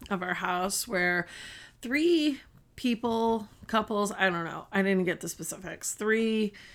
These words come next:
interested parties came to view the house, and one interested party submitted an offer. And it's a decent offer. It's definitely an offer that I'm like, it's over what we were, like, going to list it at.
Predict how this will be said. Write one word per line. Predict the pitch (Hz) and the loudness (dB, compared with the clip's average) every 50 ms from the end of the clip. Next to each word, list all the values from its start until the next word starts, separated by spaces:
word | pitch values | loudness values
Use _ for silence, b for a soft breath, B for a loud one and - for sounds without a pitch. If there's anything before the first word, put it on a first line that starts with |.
| B B B B _ | B B B B _
interested | - 240 - 208 185 - - 233 220 196 | 0 2 4 4 2 2 4 2 2 4
parties | 190 202 190 180 175 165 202 208 233 226 - - - - B B B B B B B B B B - | 4 2 2 2 0 -2 -4 -4 -6 -6 -6 -8 -8 -12 B B B B B B B B B B -2
came | - 233 226 214 208 208 214 214 | 2 2 4 4 4 4 2 2
to | 208 - - 233 226 214 196 196 190 190 190 190 190 196 B B B - | 0 0 0 4 6 6 8 6 6 4 2 0 0 -2 B B B -6
view | 202 190 196 220 220 214 | 0 2 4 6 6 6
the | 208 214 | 6 4
house, | 185 185 190 170 170 175 180 196 190 - - - - | 2 2 0 -4 -4 -4 -4 -2 -2 -2 -2 -2 0
and | 208 202 190 185 190 190 190 196 202 220 | 2 2 4 4 4 4 4 4 4 4
one | 285 415 523 539 392 | 4 4 2 2 0
interested | 262 233 226 - 202 196 - - 180 196 190 | 0 0 0 -2 -2 -2 -4 -2 -2 -2 -4
party | 190 175 190 180 175 190 208 226 254 277 | -4 -6 -8 -6 -2 0 0 2 2 0
submitted | 269 - - 196 175 180 170 165 165 180 185 190 | 0 -2 0 0 2 2 2 2 2 2 2 2
an | 220 240 | 2 2
offer. | 285 392 508 466 - - 214 185 170 156 165 165 160 B B B B B B B B B _ _ _ - B B B B B B B B B B B B - | 0 0 -2 -6 -6 -2 -2 -2 -2 -2 -6 -8 -10 B B B B B B B B B _ _ _ -20 B B B B B B B B B B B B -2
And | 587 605 605 | 0 0 0
it's | 587 - | 0 0
a | 587 554 | 0 0
decent | 554 554 554 554 508 - 508 539 523 539 523 | 0 -4 -2 -2 0 0 0 0 0 0 -2
offer. | 466 440 - 320 214 175 - - - - | -4 -4 -4 -4 -4 -4 -4 -6 -2 -2
It's | 254 262 - - | 0 0 0 2
definitely | - 320 302 320 320 - 330 330 311 294 311 285 277 | 4 6 6 6 4 4 2 2 2 2 2 2 2
an | 262 247 | 2 0
offer | 240 226 220 220 - - 208 196 | 0 0 -2 -2 -2 -2 -2 0
that | 185 185 180 | 0 0 0
I'm | 185 180 185 185 | 0 0 0 -2
like, | 185 185 165 160 | -4 -4 -4 -4
it's | 180 190 - | -4 -4 -4
over | - 202 208 208 208 220 220 220 | -2 -2 -2 2 4 4 4 6
what | 214 208 208 175 | 4 4 4 4
we | 190 190 | 4 4
were, | 185 185 185 180 180 | 4 2 2 0 0
like, | 165 170 170 170 - | 0 -2 -4 -4 -6
going | 170 160 165 170 170 | -8 -6 -2 -2 -2
to | 170 170 | -2 -2
list | 156 165 156 - - | -4 -6 -8 -8 -8
it | 160 156 | -8 -8
at. | 165 180 175 170 - - B | -8 -8 -10 -12 -12 -14 B